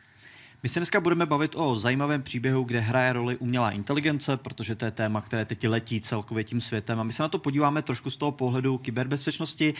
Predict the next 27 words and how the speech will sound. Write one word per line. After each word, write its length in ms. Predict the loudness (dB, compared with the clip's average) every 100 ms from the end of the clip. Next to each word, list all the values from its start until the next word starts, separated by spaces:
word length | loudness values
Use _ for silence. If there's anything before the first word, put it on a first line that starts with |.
| -8 -12 0
Než 120 | 2
se 80 | 2
do 60 | 4
toho 140 | 4
ale 100 | 4
pustíme, 420 | 2 -4 0 0
tak 200 | 2 0
dvě 200 | 2 4
jenom 200 | 4 4
organizační 680 | 0 2 2 2 2 2 4
věci. 400 | 4 2 -2 -4 -2
Jednak 220 | -2 0
si 100 | -2
prosím 300 | -2 0 0
vypněte 380 | 0 -2 0 0
mobilní 420 | 2 4 2 2
telefony, 480 | 2 0 0 -2 0
platí 300 | -4 -6 -4
to 140 | 0
i 60 | 0
pro 180 | 0
nás 260 | 0 0 -2
dva, 200 | 2 4
abychom 280 | 4 -2 -6
se 120 | -2
náhodou 280 | 0 0 0
nerušili. 480 | -2 -2 2 2